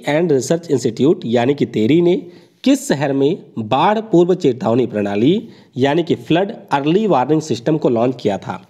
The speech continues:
तो ये लॉन्च किया गया था गुवाहाटी में। ऑप्शन यहाँ पर हमारा डी हो जाएगा फिलहाल करेक्ट। अगला प्रश्न है कि कोट्टक्कल शिवरामन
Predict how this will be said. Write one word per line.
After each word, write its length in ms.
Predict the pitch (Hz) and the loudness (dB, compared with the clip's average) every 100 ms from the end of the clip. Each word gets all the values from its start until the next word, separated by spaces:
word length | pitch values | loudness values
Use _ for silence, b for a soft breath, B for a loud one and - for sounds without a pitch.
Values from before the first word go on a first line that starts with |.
| _ - | _ -4
तो 80 | |
ये 180 | 110 170 | 2 4
लॉन्च 240 | 196 180 175 | 4 2 0
किया 160 | 165 | 0
गया 140 | 151 139 | 0 0
था 100 | 139 | -2
गुवाहाटी 500 | 98 104 131 160 180 | -2 0 0 2 2
में। 220 | 180 - B B B - | 2 -4 B B B -2
ऑप्शन 340 | 160 151 240 | -2 0 0
यहाँ 140 | 180 135 | 0 0
पर 120 | 135 | 0
हमारा 260 | 117 117 110 | 0 0 0
डी 220 | 110 170 | 2 2
हो 140 | 117 | 2
जाएगा 240 | 104 107 120 | 0 0 0
फिलहाल 360 | - 98 202 294 - - - | -2 -2 -2 -4 -14 -20 -6
करेक्ट। 360 | 110 95 - - _ b b b b b _ | -6 -6 -14 -20 _ b b b b b _
अगला 280 | 160 165 220 | -4 0 0
प्रश्न 280 | 214 180 180 | -2 0 0
है 340 | 165 202 - B B - | 0 -4 -10 B B -2
कि 100 | 175 | -2
कोट्टक्कल 840 | - 170 170 170 165 - 233 233 | 2 0 0 -4 -6 -2 0 0
शिवरामन 680 | 233 185 156 113 113 98 | 0 0 2 0 -2 -4